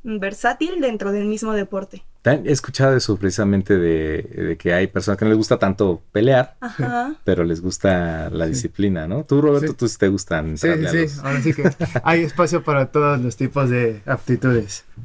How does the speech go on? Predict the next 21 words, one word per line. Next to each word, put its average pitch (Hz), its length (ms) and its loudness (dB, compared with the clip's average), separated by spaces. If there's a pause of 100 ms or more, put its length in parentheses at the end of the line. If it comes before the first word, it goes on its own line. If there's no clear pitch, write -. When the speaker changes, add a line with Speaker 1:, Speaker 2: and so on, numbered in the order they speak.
(160)
Speaker 2:
¿Y 101 180 2
qué 107 140 2
consejo 110 300 2
le 101 80 4
darías 95 280 2
a 98 40 0
alguien 90 140 0
que - 120 -20
quiere 85 320 2
entrar? 78 320 -4
Speaker 3:
Yo 151 180 2
sobre 156 260 0
todo 160 160 0
le 156 80 2
diría 156 280 0
que 139 440 0
no 147 220 0
tenga 160 220 2
miedo 165 360 2
de 139 240 0
intentarlo. 135 800 2